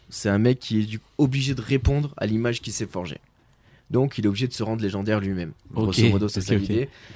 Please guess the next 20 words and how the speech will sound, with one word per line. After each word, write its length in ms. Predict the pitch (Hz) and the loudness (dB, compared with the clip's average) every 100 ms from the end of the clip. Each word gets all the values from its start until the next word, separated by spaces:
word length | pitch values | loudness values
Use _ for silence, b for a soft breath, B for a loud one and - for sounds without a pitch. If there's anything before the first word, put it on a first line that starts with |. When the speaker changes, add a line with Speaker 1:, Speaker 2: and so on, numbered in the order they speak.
| B | B
Speaker 1:
Donc, 160 | 107 101 | -8 -6
c'est, 240 | - 110 | -2 2
euh, 460 | 104 101 101 101 95 87 B B | 2 2 2 2 0 -4 B B
je 40 | |
vous 60 | 110 | -4
dis, 80 | 120 | 0
on 60 | 110 | 2
y 80 | |
parle 160 | 101 98 | 2 0
de 120 | 101 | 0
musique, 380 | 101 104 117 123 | 0 0 0 -2
de 100 | 113 | -2
danse, 260 | 110 113 110 | 0 0 -2
de 80 | 98 | -6
philosophie, 580 | - 98 95 87 - | -4 -4 -4 -6 -6
de 60 | 110 | -4
magie, 380 | 98 92 104 110 | 0 0 -2 -2
d'amour, 420 | 98 95 123 131 | 0 2 0 0
mais, 220 | 101 92 | 0 0
euh, 80 | 90 | -2